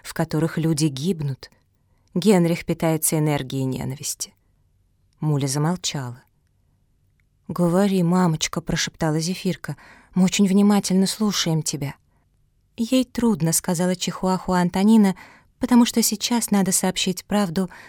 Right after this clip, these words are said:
про своего брата Эдгара». Муля отвернулась к стене, где висела большая картина, на которой изображалась ваза с цветами. Черчилль сел в кресло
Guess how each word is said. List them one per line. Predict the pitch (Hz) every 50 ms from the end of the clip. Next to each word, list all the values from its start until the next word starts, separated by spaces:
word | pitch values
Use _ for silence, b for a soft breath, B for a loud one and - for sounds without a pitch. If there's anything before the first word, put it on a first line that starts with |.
| B B B B B
про | - 247
своего | 233 - - 202 208 202 185 202 208 170
брата | 151 185 180 180 180 - 185 175 - -
Эдгара». | 214 214 170 156 - 156 151 147 139 139 - _ _ _ _ _ _ _ _ _ _ _ _ _ _ _ _ _ _ _ _ _ _ _
Муля | 156 160 160 151 147 147
отвернулась | 139 - 143 151 151 151 147 139 135 143 -
к | -
стене, | - - - - - 143 135 147 175 175 B B B B B B
где | B 165 156 170
висела | 160 170 - - 160 151 151
большая | 143 151 151 - - - 147 139 135
картина, | - 139 135 135 - - - 180 170 165 160 156 B B B B B B
на | 170 165
которой | - 170 170 - 175 180 180 180
изображалась | 180 147 165 147 151 147 147 135 151 147 147 143 147 - - 147
ваза | 131 135 135 131 131 131 131
с | -
цветами. | - - - 127 127 - 131 120 117 117 117 123 - _ _ _ _ _ _ _ _ _ _ _ _ _ _ _ _ _ _ _ _ _ _ _ _ _ _ _ _ _ _ _
Черчилль | - - - 240 254 233 - - - 220 196
сел | - - - 170 160
в | 147 - -
кресло | - 170 196 220 226 - - - 208 208 202